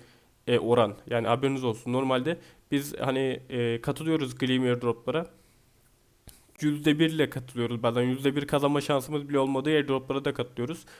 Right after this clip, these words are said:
Bitmart'ın o yüzden bu airdropların şansları aslında bakıldığında çok yüksek.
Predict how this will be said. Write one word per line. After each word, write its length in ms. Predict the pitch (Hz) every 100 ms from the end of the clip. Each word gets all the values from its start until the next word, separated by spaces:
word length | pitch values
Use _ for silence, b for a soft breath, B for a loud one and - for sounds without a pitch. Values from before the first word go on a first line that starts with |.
| B -
Bitmart'ın 440 | - 156 143 143
o 100 | 151
yüzden 240 | 147 151 147
bu 60 |
airdropların 520 | 151 147 143 139 143 147
şansları 440 | 139 135 127 131
aslında 340 | 123 127 147
bakıldığında 480 | 139 - 123 127 143
çok 260 | 175 143 147
yüksek. 360 | 127 - 160